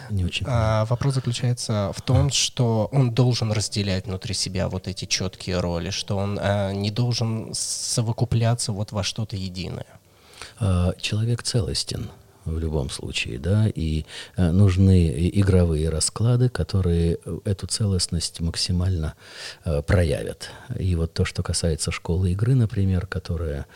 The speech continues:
Speaker 1: э, ну, в, которую манифестирую я, да, которая фокусирует,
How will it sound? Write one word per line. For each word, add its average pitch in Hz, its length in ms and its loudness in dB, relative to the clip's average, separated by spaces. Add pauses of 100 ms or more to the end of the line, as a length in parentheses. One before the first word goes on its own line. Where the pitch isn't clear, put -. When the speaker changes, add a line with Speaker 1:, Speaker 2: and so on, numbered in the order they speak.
(440)
Speaker 1:
э, 87 1120 -4 (920)
ну, 104 180 6 (260)
в, 69 500 -6
которую 80 340 -4
манифестирую 80 840 -4
я, 73 320 -6
да, 98 220 0
которая 71 400 -4
фокусирует, - 840 -6